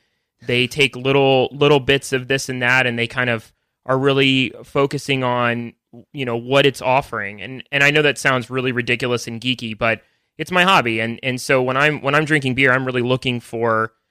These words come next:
more of the experience of the taste than I am for, you know, the ex-, the, the experience of the alcohol. Of course, the experience is there, and that's one thing that Les and I always say. If you feel the ex-, if you feel the effects of alcohol,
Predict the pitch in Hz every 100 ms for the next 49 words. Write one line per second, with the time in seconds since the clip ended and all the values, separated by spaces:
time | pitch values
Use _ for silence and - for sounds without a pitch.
0 | _ _ _ 143 143 156 160 139 131 -
1 | - 139 135 123 117 113 - 131 127 -
2 | 113 113 117 117 - 120 113 107 107 _
3 | _ 143 117 110 117 - - - 123 113
4 | 110 127 120 113 110 110 - 131 - -
5 | 127 120 107 107 113 117 104 101 - 180
6 | 175 - 139 - 143 135 120 113 113 135
7 | 156 117 113 _ _ - 135 160 - 147
8 | 147 143 139 113 131 - 127 120 117 -
9 | 139 131 113 - _ _ _ _ - 135
10 | 151 - - 185 202 190 160 143 - 131
11 | 143 151 151 - 202 196 135 - 165 -
12 | 110 113 147 127 113 101 101